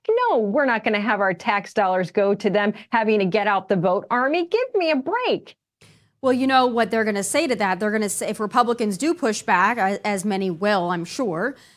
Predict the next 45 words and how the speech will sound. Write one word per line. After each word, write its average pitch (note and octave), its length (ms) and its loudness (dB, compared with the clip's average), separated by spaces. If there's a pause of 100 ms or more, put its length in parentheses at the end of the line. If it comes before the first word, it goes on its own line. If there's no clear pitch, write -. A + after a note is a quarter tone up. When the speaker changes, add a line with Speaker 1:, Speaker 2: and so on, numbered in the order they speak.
(120)
Speaker 2:
they're C#4 120 4
gonna C4+ 180 2
say, C4+ 180 2
"Oh, C4+ 220 6
Republicans D4 560 2
are C4+ 100 -2
trying C4 280 0
to A3+ 80 -2
suppress C4+ 420 0
the C#4+ 120 0
vote B3 260 4
again. F#3+ 320 0
They G#3+ 100 0
don't C#4+ 240 2
want C#4+ 220 -2
college B3+ 420 2
kids B3 240 -2
voting," G3 580 0 (360)
because B3 320 0
that's B3+ 280 4
the B3+ 140 -4 (100)
easy B3+ 280 -2
thing A#3+ 260 -2
to G#3+ 80 -2
say. A#3 580 0 (280)
And A#3 640 -2
for B3 160 0
us, D4+ 240 4
it's A3+ 140 -6
more A#3 140 0
like, A3 180 -2
"No, B3 160 2
we A#3+ 160 -4
don't A#3 260 2
wanna A#3 180 0
be G#3+ 120 -4
paying A3 380 -2
activists G#3+ 640 2
on G3+ 100 -2
college G3+ 380 0
campuses." G#3+ 640 -4
A G3+ 80 2
lot G#3 200 2
of G#3 60 -2
these G#3 240 -4